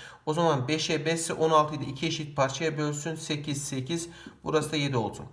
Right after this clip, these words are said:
Arkadaşlar bir ezberi bilgi de olabilir. Buna ihtiyacımız olacak. Böyle beş, sekiz, yedi üçgeninde yediyi gören açı altmış derecedir. Bunu kosinüs teoreminden hemen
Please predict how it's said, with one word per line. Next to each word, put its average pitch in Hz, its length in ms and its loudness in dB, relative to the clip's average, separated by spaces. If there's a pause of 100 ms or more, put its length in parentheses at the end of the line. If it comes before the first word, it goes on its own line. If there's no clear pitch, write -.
(400)
Arkadaşlar 180 640 0
bir 220 120 -4
ezberi 180 540 0
bilgi 165 320 -6
de 170 60 4
olabilir. 127 840 2 (320)
Buna 151 380 2
ihtiyacımız 139 680 2
olacak. 120 420 2 (240)
Böyle 165 320 2
beş, 175 420 2 (120)
sekiz, 165 580 -4
yedi 135 280 0
üçgeninde 143 560 0
yediyi 165 420 0
gören 139 260 2
açı 175 520 0 (220)
altmış 147 420 2
derecedir. 117 500 -2
Bunu 170 260 0
kosinüs 180 380 -2
teoreminden 131 400 0
hemen 135 300 0